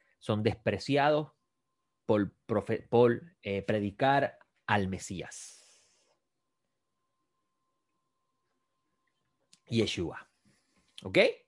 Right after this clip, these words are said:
Así que tenga eso en mente. Tenga eso en mente. Ok. Pablo de Tarso dice que los gentiles, los gentiles,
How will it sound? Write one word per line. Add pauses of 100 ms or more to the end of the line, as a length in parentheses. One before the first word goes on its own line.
(1400)
Así
que
tenga
eso
en
mente. (1600)
Tenga
eso
en
mente. (360)
Ok. (3000)
Pablo
de
Tarso
dice
que
los
gentiles, (600)
los
gentiles,